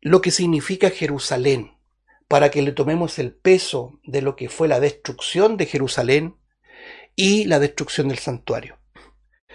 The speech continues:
Segundo de Crónicas, capítulo seis, versículo seis. Libro Segundo de Crónicas, capítulo seis, versículo seis dice, "Mas a Jerusalén", mire lo que dice, "he elegido para que en ella esté mi nombre.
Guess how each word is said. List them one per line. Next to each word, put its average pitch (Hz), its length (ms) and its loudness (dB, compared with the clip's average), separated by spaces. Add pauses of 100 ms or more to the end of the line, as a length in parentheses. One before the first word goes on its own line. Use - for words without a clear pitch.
(120)
Segundo 285 440 8
de 254 120 10
Crónicas, 254 380 8
capítulo 220 460 6
seis, 214 200 6
versículo 185 520 4
seis. - 540 4 (100)
Libro 190 320 6
Segundo 185 400 6
de 165 100 6
Crónicas, 190 400 4
capítulo 170 460 2
seis, 175 200 0
versículo 160 440 2
seis 170 180 2
dice, 180 360 4 (300)
"Mas 202 520 6
a 180 180 8
Jerusalén", 185 1040 8
mire 175 240 8
lo 202 100 8
que 196 100 8
dice, 226 360 4 (320)
"he 214 320 8 (100)
elegido 190 840 6 (200)
para 165 280 8
que 156 160 2
en 151 100 2
ella 185 360 8
esté 175 300 2
mi 170 140 2
nombre. 175 640 4